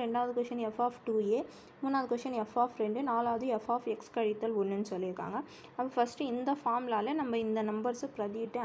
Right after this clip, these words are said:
ஆன்சர் கண்டுபிடிக்கணும். அப்போ இது சார்பு தானே? அப்போ சார்பு f x x ஸ்கொயர் கழித்தல் அஞ்சு எக்ஸ் கூட்டல் ஆறு.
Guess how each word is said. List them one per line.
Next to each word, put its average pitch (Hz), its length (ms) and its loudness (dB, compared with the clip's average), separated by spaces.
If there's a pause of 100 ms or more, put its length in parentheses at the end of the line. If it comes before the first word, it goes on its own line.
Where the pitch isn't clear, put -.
ஆன்சர் 208 360 -2
கண்டுபிடிக்கணும். 185 580 -2 (440)
அப்போ 247 300 2
இது 247 100 2 (120)
சார்பு 240 440 4
தானே? 208 240 0 (2000)
அப்போ 233 160 -2 (120)
சார்பு 226 460 2 (1400)
f 214 100 -4 (1600)
x - 160 -14 (1300)
x 233 200 -6 (120)
ஸ்கொயர் 247 320 0 (100)
கழித்தல் 233 500 0 (140)
அஞ்சு 233 300 -2 (100)
எக்ஸ் - 240 -12
கூட்டல் 220 400 0 (140)
ஆறு. 208 200 0